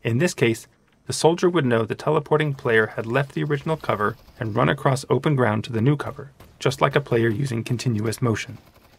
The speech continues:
While obviously not identical, in that the soldier didn't have a chance to take a shot at the teleporting player, these kinds of features did allow us to reduce the number of ways our A I logic needed to take player movement options into consideration.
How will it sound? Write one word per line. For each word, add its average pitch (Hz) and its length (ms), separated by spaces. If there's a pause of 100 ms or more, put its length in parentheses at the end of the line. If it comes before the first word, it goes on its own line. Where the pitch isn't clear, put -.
(300)
While 131 340
obviously 156 380
not 151 180
identical, 113 600 (200)
in 113 140
that 107 160
the 113 80
soldier 123 540 (100)
didn't 139 300
have 131 180
a 135 60
chance 135 380
to - 100
take 131 180
a - 60
shot 139 340
at 135 120
the - 60
teleporting 113 480
player, 117 420 (500)
these 180 160
kinds 170 260
of 143 100
features 123 360
did 147 180
allow 120 320
us 107 100
to - 160
reduce 117 340
the 151 100
number 139 280
of 135 140
ways 117 300
our 120 180
A 131 140
I 131 160
logic 113 400
needed 113 320
to - 100
take - 240
player 156 260
movement 117 320
options 117 520
into 113 200
consideration. 113 720